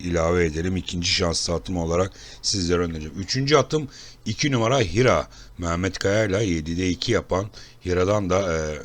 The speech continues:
yani bu ağır kilosuna rağmen, e, farklı koşar diyorum. Mutlaka kuponumuza ikiyi de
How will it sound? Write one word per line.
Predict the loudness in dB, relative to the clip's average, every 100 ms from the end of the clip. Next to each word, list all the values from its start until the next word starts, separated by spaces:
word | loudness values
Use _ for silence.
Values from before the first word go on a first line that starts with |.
| -6
yani | -4 -2 -2
bu | -2
ağır | 2 2 2
kilosuna | 0 -4 -2 0 2
rağmen, | 0 0 -4 -4 -16 -20 -12
e, | -6 -4 -6
farklı | -2 0 0 -4 0
koşar | 0 2 0 0
diyorum. | 0 0 -2 -10 -18 -6
Mutlaka | -6 -6 -10 -4 -2
kuponumuza | 0 -2 0 0 2 4 4
ikiyi | 4 -2 -6 -4 -2 2
de | 2